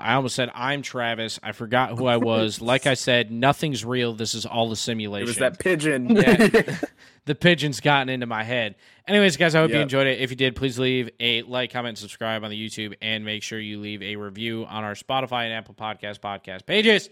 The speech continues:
Speaker 1: at T K T or Two Kill Time on all platforms. Anyways, guys, much love, and we
Speaker 3: We
Speaker 1: will see y'all
Speaker 3: appreciate
Speaker 1: in
Speaker 3: it.
Speaker 1: the next one.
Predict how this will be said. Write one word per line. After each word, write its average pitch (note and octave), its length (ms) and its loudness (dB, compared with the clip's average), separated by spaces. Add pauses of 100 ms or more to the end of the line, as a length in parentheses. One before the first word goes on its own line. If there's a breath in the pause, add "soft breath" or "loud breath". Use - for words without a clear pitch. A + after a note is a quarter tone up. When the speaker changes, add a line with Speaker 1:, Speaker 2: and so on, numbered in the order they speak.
(420 soft breath)
Speaker 1:
at D#3+ 200 0
T E3 120 -2
K D3+ 160 2
T D3 180 2
or C3+ 140 2
Two C3 160 -2
Kill A#2+ 160 -2
Time A2 380 -2
on G2+ 320 -4
all G2 400 2
platforms. G#2 580 -6 (220 loud breath)
Anyways, C3+ 260 2
guys, G#2 340 -2
much - 240 -6
love, G#2 300 -6
and A2 100 -12
we A2+ 100 -2
Speaker 3:
We A#2 40 4
Speaker 1:
will A#2+ 60 2
see A#2+ 140 0
y'all G#2+ 180 2
Speaker 3:
appreciate G2 180 -2
Speaker 1:
in G#2+ 60 -4
Speaker 3:
it. - 20 -4
Speaker 1:
the A2 80 -2
next A2 220 -4
one. G2+ 120 -18